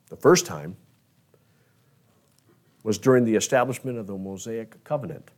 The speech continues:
or the Sinai covenant. We see that in Exodus twenty-four, five through eight. Secondly, it was in the ordination of Aaron and his son. Who was Aaron and his sons? Those who are in Ron's class,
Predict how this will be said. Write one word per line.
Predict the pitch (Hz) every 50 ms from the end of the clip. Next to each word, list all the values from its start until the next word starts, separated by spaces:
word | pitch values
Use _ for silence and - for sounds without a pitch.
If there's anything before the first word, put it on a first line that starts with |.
| _ _ _ _ _ _ _ _ _ _ _ _ _ _ _ _ _ _ _ _ _ -
or | - 95
the | 90 90
Sinai | - - 156 147 143 135 113 104 87
covenant. | 85 - - 82 - - - - _ _ _ _ -
We | - 101
see | - - 131
that | 110 117 107
in | 107 104 107
Exodus | 113 135 135 - - 110 90 85 -
twenty-four, | - - 123 117 107 - - 110 104 90
five | 80 - 95 92 90 90 _
through | - 104 92
eight. | 90 82 80 - _ _ _ _ _ _ _ _ _ _ _ _ _ _ _ _ _ _ _ _ _ _ _ _ _ _ _ _ _ _ _ _ _ _ _ _ _ _ _ _ _ _ _ _ _ _ _ _
Secondly, | - - - 147 151 - 156 123 104 104 117 151 180 - _ _ -
it | 123
was | 120 117 113 110
in | 113 113
the | 110 104
ordination | - 120 131 131 120 131 139 143 - - 135
of | 113 - -
Aaron | 127 127 131 135 139 131
and | 127 123 123
his | 123 117
son. | - 165 170 160 127 90 78 - _ _ _ _ _ _ _ _ -
Who | 196
was | 214 185 170
Aaron | 185 185 185 185
and | 185 175
his | 175 165 160
sons? | - 196 190 139 101 - - _ _ _ _ _ _ _ _ _ _ _ _ _ _ _ _ _ _ _ _ _ _ _ _ -
Those | - 120 117
who | 120 135
are | 131
in | 123 120
Ron's | 123 123 131 -
class, | - - 123 123 131 131 - -